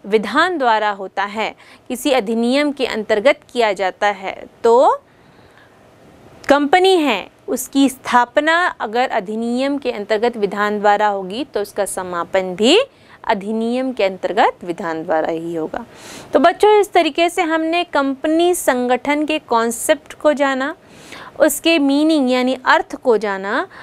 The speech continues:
उसकी परिभाषाओं को जाना और उसकी विशेषताओं को जाना।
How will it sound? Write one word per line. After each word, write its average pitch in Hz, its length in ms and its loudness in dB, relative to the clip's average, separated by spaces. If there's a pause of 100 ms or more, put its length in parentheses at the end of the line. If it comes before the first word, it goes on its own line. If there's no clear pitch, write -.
(180)
उसकी 339 460 0
परिभाषाओं 254 1000 0
को 269 220 0
जाना 202 420 -6
और 254 480 2
उसकी - 380 -8
विशेषताओं 208 840 -2
को 180 160 -8
जाना। - 260 -10